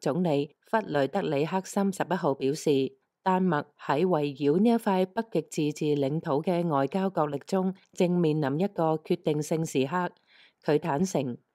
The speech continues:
格陵蘭問題確實存在一場衝突。佢喺同其他丹麥政黨領袖嘅辯論中指出，個中利害關係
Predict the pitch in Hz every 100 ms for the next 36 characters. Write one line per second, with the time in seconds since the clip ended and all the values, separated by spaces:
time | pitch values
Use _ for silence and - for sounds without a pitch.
0 | _ _ 185 170 147 143 139 147 147 151
1 | 170 135 131 196 190 170 160 - 143 151
2 | 165 165 220 180 139 139 190 190 147 -
3 | _ _ _ _ - 170 175 165 208 160
4 | 151 165 - 202 208 208 220 208 175 -
5 | 175 165 165 131 147 180 147 160 160 143
6 | 156 156 147 147 143 147 202 190 135 139
7 | 180 170 _ _ _ _ _ _ 196 196
8 | 196 233 220 160 156 156 151 - 208 208
9 | 180 139